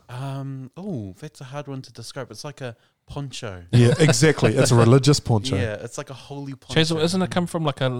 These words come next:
Speaker 3: a little house or
Speaker 2: Yeah,
Speaker 3: something?
Speaker 2: yeah.
Speaker 3: Yeah.
Speaker 1: Oh, really?
Speaker 2: Yeah.
Speaker 1: Wow.
Speaker 3: But so, y-, yeah, it's sort of, yeah, a poncho.
Speaker 2: So a chasuble is a vestment that only a priest wears,
Speaker 1: Mm.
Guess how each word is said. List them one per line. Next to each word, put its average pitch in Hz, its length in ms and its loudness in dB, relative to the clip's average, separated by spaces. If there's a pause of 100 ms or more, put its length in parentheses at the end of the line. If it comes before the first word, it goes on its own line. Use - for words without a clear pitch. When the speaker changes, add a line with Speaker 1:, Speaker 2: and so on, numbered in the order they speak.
(120)
Speaker 3:
a 117 80 -6
little 113 280 -2
house - 420 -6
or - 40 0
Speaker 2:
Yeah, 104 160 6
Speaker 3:
something? 202 200 -6 (120)
Speaker 2:
yeah. 107 120 0 (100)
Speaker 3:
Yeah. 92 60 -8 (260)
Speaker 1:
Oh, - 100 -20
really? 139 500 -18
Speaker 2:
Yeah. 107 140 -2
Speaker 1:
Wow. - 140 -8 (320)
Speaker 3:
But 107 120 -4
so, 131 140 4
y-, 117 80 2
yeah, 120 320 0
it's 98 120 -2
sort 117 140 0
of, - 280 -8
yeah, 101 240 -4
a 95 80 -6
poncho. 90 480 -8 (440)
Speaker 2:
So - 180 4
a 143 40 6
chasuble 147 460 2
is 120 100 0
a 113 60 0
vestment 120 380 0
that 107 100 -6
only 143 260 4
a 104 60 2
priest 95 340 -4
wears, 107 320 -6
Speaker 1:
Mm. 98 220 -14